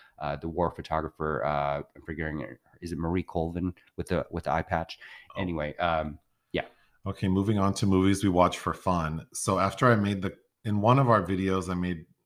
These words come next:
Speaker 2: a comment. I think it was one of the live videos. I talked about how I like to go onto the fourth floor of our home and take my binoculars and look
Speaker 1: Mm-hmm.
Speaker 2: at our, through our neighbors' windows. <laughs> So I got several comments saying that I should watch the documentary Voyeur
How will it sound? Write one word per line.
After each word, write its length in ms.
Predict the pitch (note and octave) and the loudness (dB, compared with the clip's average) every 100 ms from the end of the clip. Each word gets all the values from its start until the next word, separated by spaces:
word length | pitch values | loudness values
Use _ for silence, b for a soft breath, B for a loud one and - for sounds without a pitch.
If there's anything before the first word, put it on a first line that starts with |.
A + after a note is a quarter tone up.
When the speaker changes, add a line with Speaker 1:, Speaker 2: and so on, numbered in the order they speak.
| _ _ - | _ _ -14
Speaker 2:
a 80 | F2+ | -14
comment. 720 | - - G2+ F#2+ F2+ E2+ E2+ G2 | -12 -6 -4 -2 -2 -4 -8 -6
I 60 | |
think 160 | - C3 | 0 2
it 40 | |
was 100 | G#2 | 2
one 120 | G#2 G2+ | 2 2
of 60 | |
the 80 | F2+ | 2
live 280 | E2 F2 D#2+ | 4 2 2
videos. 520 | D#2+ D#2+ D#2 D2+ - - | -4 -4 -6 -8 -12 -10
I 80 | F#2 | -8
talked 300 | - F2+ - | -2 -4 -2
about 220 | E2 E2 | -4 -2
how 120 | F#2 | -2
I 60 | E2 | -2
like 300 | D2+ D#2+ - | -2 -4 -6
to 160 | F2+ D2 | -8 -8
go 240 | D#2+ E2 | -6 -4
onto 320 | D#2 E2 - | -4 -4 -8
the 80 | D#2 | -12
fourth 340 | - F2 E2+ | -6 -6 -4
floor 240 | - E2+ D#2+ | -4 -4 -2
of 60 | |
our 140 | D#2 D2+ | -4 -6
home 340 | E2+ D#2+ D#2+ | -4 -6 -6
and 220 | D2+ C#2+ C#2 _ _ _ _ _ _ - | -8 -12 -18 _ _ _ _ _ _ -10
take 140 | F#2 F2+ | -6 -2
my 100 | E2+ | -2
binoculars 800 | D#2+ D2+ D2+ - E2 D#2+ D#2 D#2 | 0 0 -2 -4 -4 -4 -6 -8
and 200 | F2 G2+ | -6 -6
look 120 | F2+ | -4
Speaker 1:
Mm-hmm. 100 | F2 | -6
Speaker 2:
at 60 | - _ - | -8 _ -6
our, 180 | E2 E2 | -6 -4
through 100 | F#2 | 0
our 80 | E2 | 0
neighbors' 380 | D#2+ E2 E2 D2 | 0 -2 -2 -6
windows. 580 | D2 E2 E2+ F2 G#2 - | -6 -6 -6 -6 -6 -8
<laughs> 40 | _ _ B B B | _ _ B B B
So 160 | C3 | 8
I 100 | A#2 | 10
got 260 | B2 D#3+ E3 | 10 8 6
several 360 | - B2 B2+ B2+ | 4 4 6 2
comments 580 | - G#2+ A2 F#2 F2+ | 2 2 2 0 -2
saying 320 | - F#2 F2 E2+ | -2 0 0 0
that 120 | E2 | 0
I 80 | F2+ | -2
should 180 | - F2+ | -2 -2
watch 380 | D#2+ D#2+ - | -2 -2 -4
the 80 | F2+ | -8
documentary 680 | D#2+ E2 - E2 D#2+ - E2 | -4 -4 -4 -8 -8 -6 -8
Voyeur 500 | - C#2+ E2 G#2 | -6 -6 -4 -4